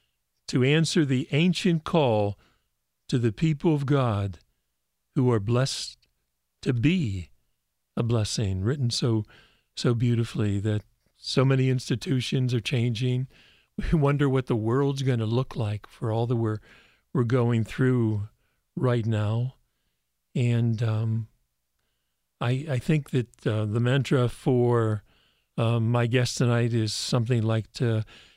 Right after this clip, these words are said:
to help you love God and make your neighborhood even more amazing.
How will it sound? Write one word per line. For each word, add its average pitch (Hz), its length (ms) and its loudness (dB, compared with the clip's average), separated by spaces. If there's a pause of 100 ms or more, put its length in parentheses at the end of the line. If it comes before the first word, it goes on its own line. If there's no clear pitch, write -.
(120)
to 135 140 0
help 135 400 2
you 123 400 4
love 131 380 2
God 107 560 0 (560)
and 117 180 2
make 123 280 0
your 123 180 4
neighborhood 131 760 2
even 131 560 0
more 113 500 0 (440)
amazing. 104 760 -2